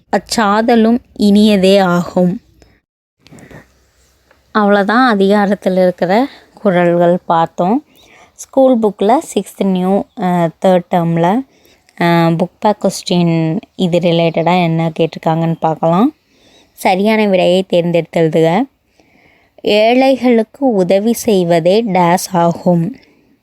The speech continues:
ஏழைகளுக்கு உதவி செய்வதே ஈகை ஆகும். அடுத்து, இடம் மாறியுள்ள சீர்களை முறைப்படுத்தி எழுதுக. அஹ்,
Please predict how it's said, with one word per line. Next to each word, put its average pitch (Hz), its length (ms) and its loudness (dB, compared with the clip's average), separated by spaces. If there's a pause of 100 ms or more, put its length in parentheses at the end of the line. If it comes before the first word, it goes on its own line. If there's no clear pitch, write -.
(440)
ஏழைகளுக்கு 196 720 0
உதவி 180 300 2
செய்வதே 180 720 0 (160)
ஈகை 196 640 2
ஆகும். 170 540 0 (680)
அடுத்து, 185 680 0 (320)
இடம் 247 320 2
மாறியுள்ள 202 480 2 (120)
சீர்களை 180 420 2
முறைப்படுத்தி 180 760 0
எழுதுக. 160 420 0 (1160)
அஹ், 185 480 2